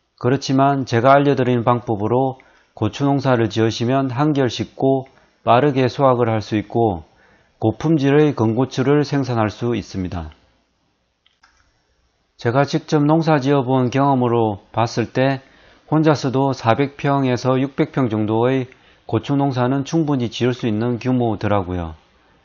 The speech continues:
고추 농사 외에 아로니아, 수박,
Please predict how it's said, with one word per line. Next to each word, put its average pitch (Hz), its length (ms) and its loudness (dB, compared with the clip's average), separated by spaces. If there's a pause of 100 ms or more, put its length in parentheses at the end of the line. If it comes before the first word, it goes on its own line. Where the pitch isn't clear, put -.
(720)
고추 123 280 0
농사 156 300 2
외에 127 500 2
아로니아, 120 720 2
수박, 110 560 0